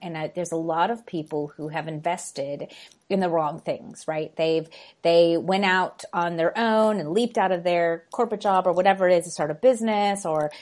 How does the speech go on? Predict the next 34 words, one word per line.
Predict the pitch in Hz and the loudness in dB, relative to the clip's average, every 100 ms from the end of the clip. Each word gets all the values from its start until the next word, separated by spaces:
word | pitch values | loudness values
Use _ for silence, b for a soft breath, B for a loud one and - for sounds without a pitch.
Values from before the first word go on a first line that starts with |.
| B | B
they | 165 160 | 0 0
want | - 180 190 190 220 | -2 -10 -2 0 0
to | |
start | 208 190 | 0 -2
an | 156 | -2
online | 180 175 | -4 -4
program. | 175 175 165 165 165 | -2 -2 0 -2 -2
They've | 160 | -2
bought | 190 170 - | 2 0 0
all | - 214 214 | 4 6 6
these, | 196 185 180 - _ | 2 -2 -6 -12 _
like, | 175 165 - _ - | -2 -2 -4 _ 4
online | 202 202 196 175 170 | 6 8 6 0 -2
programs | - 160 160 160 160 160 | -2 -2 0 -2 -4 -6
or | |
marketing | 147 190 208 190 180 | 2 4 4 -2 -6
programs | 175 160 160 160 | -4 -2 -4 -6
or | 160 | -4
things | 202 190 | -2 -2
so | 185 | -4
that | 165 | -6
they | 165 | -6
can | 160 165 | -6 -2
learn | 190 190 | 0 2
how | 185 | 0
to | 170 | -2
market | 165 165 170 | -2 -4 -6
a | |
business | 160 160 165 156 156 | -6 -8 -6 -8 -8
or | |
create | - 180 185 | -6 -4 -4
an | |
online | 165 165 160 | -6 -8 -10
program. | 156 156 151 151 | -8 -8 -6 -10